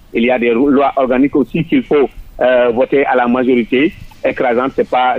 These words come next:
cette, euh, ma-, majorité relative de quatre-vingt-trois députés. Ça,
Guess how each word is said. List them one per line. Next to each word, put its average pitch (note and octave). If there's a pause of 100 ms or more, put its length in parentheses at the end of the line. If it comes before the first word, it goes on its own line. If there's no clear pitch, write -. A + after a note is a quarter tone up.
cette, B2+
euh, A#2+
ma-, A#2+
majorité A#2+
relative A2+
de A2+ (380)
quatre-vingt-trois A#2
députés. A2
Ça, D3